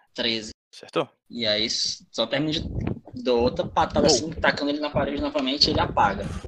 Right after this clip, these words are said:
Speaker 2: Apagou.
Speaker 1: E aí eu vou me aproximando, vou andando mesmo, tipo,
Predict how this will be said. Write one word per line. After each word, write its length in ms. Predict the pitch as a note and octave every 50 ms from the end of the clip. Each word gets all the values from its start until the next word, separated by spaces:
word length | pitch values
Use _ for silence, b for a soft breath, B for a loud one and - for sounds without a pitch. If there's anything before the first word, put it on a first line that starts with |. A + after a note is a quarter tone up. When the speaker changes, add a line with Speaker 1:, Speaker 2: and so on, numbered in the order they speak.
| - - -
Speaker 2:
Apagou. 280 | - G2 G#2 - - - _ _ _ _ -
Speaker 1:
E 60 | A#2
aí 220 | A#2 A#2+ A#2+ B2 B2+
eu 100 | C3+ D3
vou 640 | D3 D#3+ E3 E3+ F3 F3 F3+ F3+ F3+ F3 F3 F3+ - -
me 140 | - C3 C#3+
aproximando, 520 | C#3+ D3 E3+ E3 - - A3 G3+ E3+ C#3
vou 160 | A#2+ C#3+ D#3 E3
andando 420 | F#3+ G#3 F#3+ E3 E3 F3+ G3 F#3+ F3
mesmo, 420 | D3+ C#3+ C#3 D#3+ F#3+ G3 G3+ F3
tipo, 260 | B2+ - - - C#3+